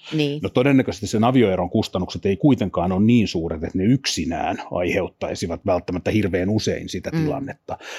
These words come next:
Speaker 2: vaan taustalla on se, että siellä on pitkään jatkunut tilanne, jossa se tavallaan oma talous on ollut koko aika aika kireällä, ja sit kun tulee se yksi erityinen tekijä, jossa tavallaan joko menot lisääntyy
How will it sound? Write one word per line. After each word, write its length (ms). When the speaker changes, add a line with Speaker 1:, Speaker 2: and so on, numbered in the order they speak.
Speaker 2:
vaan 180
taustalla 520
on 100
se, 200
että 120
siellä 160
on 100
pitkään 420
jatkunut 480
tilanne, 340
jossa 280
se 100
tavallaan 440
oma 200
talous 340
on 80
ollut 240
koko 280
aika 240
aika 240
kireällä, 600
ja 160
sit 200
kun 140
tulee 360
se 160
yksi 540
erityinen 640
tekijä, 560
jossa 380
tavallaan 680
joko 200
menot 360
lisääntyy 840